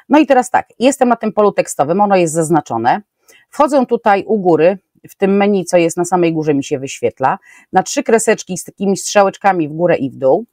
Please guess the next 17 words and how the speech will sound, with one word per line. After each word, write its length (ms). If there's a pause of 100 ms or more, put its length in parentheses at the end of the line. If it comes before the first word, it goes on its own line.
(240)
Klikam 400
na 120
to 280 (380)
i 80
następnie 600
tutaj, 240
jak 100
jest 140
interlinia, 920 (400)
łapię 320
zasuwak 500
i 80
przesuwam 460
w 40
prawą 320
stronę. 380 (1120)
Powiedzmy, 600